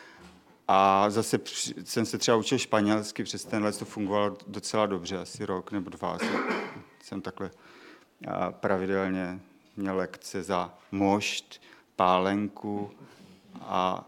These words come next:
ocet a všechno si jablek a jabka. Tak.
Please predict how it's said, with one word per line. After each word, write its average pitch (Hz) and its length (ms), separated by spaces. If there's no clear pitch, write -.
ocet 104 680
a 110 40
všechno 110 280
si 113 180
jablek 101 440
a 95 80
jabka. 101 440
Tak. - 120